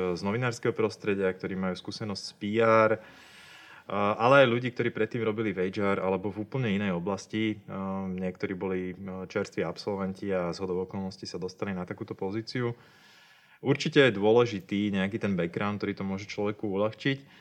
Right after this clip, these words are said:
ale, ehm, skôr si myslím, že taký ten set nejakých osobnostných vlastností, predpokladov a toho, aký, ako to má človek jednoducho hodené, je dôležitejší,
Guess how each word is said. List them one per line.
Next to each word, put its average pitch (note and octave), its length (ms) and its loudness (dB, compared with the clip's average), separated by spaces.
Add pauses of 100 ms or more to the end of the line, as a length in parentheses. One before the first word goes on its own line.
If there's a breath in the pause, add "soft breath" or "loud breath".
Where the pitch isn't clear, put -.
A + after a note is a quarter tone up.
(320 loud breath)
ale, A2+ 560 4 (240)
ehm, A#2 560 -2 (600 soft breath)
skôr D3+ 240 8
si D3+ 80 -2
myslím, C#3+ 240 2
že C#3 80 0
taký C3+ 240 -4
ten C3 160 2
set - 480 4
nejakých A2+ 560 -4
osobnostných A2 640 2
vlastností, A2+ 560 0
predpokladov A2 640 2
a G2+ 80 2
toho, A2+ 240 0
aký, G#2+ 400 0
ako - 160 -8
to - 160 -8
má G#2+ 80 -2
človek G2+ 320 0
jednoducho G#2+ 400 -4
hodené, G2+ 480 0
je - 0 -
dôležitejší, F#2+ 920 -2